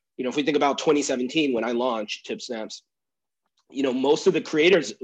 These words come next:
you know, I literally started D Ming people like, "Hey, you have a hundred thousand followers and you have no link,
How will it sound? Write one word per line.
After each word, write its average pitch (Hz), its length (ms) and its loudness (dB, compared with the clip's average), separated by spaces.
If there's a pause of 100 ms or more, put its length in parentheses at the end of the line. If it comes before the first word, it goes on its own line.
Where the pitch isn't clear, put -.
(100)
you 131 100 -2
know, 135 60 2
I 147 40 2
literally 156 340 2
started 127 300 0
D 123 220 0
Ming 135 200 0
people 104 280 -8
like, 101 180 -8
"Hey, 113 360 -2 (300)
you 131 140 2
have 127 280 0 (100)
a 107 40 -8
hundred 143 240 -2
thousand 117 340 -4
followers 120 540 -4
and 113 80 -8
you 113 80 -6
have 110 80 -8
no 120 200 -4
link, 117 420 -6